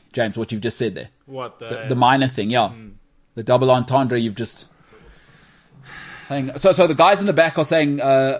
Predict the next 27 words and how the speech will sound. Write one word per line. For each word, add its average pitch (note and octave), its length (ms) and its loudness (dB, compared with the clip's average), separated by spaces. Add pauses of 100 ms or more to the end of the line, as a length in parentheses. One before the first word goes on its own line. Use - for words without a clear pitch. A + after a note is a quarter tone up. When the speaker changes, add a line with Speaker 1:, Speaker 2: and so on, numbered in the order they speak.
Speaker 1:
"A B2+ 80 -2
minor, B2+ 420 2
huh?" C3 200 -4 (240)
Speaker 2:
Yeah. A#2 320 -14 (520)
Speaker 1:
We C3+ 80 -4
didn't D#3 160 -2
put E3+ 140 2
that D3+ 120 6
as C3+ 80 2
an B2 80 -2
option. A2+ 360 -2
So C3 240 0
again, B2 360 0
to, A#2+ 360 -4 (320)
to - 100 -16
the B2+ 60 -6
guys C#3 240 4
who C3+ 80 0
said D3+ 220 -4
that, G#2 280 -6 (300)
again, C#3 320 0
you C3+ 100 -2
can't G3 280 2
say F#3+ 340 2
to D#3+ 160 -8
the D3 80 2
examiner B2+ 640 -2